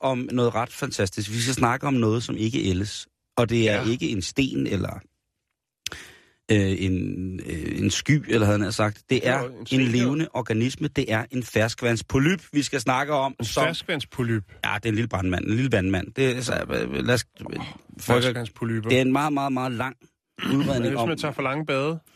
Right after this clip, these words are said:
Speaker 1: Øh, <laughs> nej, det kunne det godt være. Øh, men lad os bare sige, det er en slægtning til vores, øh, vandmænd og gobler. Øh, og så alligevel ikke helt. Men det lader vi lige ligge her.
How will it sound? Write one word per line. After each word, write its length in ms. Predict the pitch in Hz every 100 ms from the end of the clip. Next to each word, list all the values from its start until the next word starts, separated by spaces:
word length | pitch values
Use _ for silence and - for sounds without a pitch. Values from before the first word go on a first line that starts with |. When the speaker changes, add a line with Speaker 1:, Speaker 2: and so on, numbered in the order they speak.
| - _ _ -
Speaker 1:
Øh, 520 | 117 113 107 104 104 95
<laughs> 0 |
nej, 100 | 90 - 117 - 107 117 - 117 -
det 140 | 113
kunne 140 | - 113
det 60 |
godt 120 | 107
være. 160 | 104 101 - - - - - _ _ 127
Øh, 680 | 120 113 110 104 104 101 98
men 240 | 127 127 -
lad 120 | 139
os 60 | -
bare 140 | 151
sige, 140 | 143
det 80 | 139
er 40 | 131
en 40 |
slægtning 440 | - 127 - 139
til 140 | - 120
vores, 280 | 104 104 -
øh, 180 | 107 90
vandmænd 300 | 95 107 107 -
og 120 | 85
gobler. 300 | - - - - _ _ _ _ -
Øh, 420 | 98 - - 64 58 57 - - - - -
og 100 | 101
så 100 | 110
alligevel 260 | 98 95 90
ikke 120 | -
helt. 160 | -
Men 180 | 131 131
det 300 | 113 151 147 _ _ _ _ _ _ _ _ _ _ _
lader 100 | 110
vi 60 | 104
lige 120 | 101
ligge 180 | 92
her. 80 | -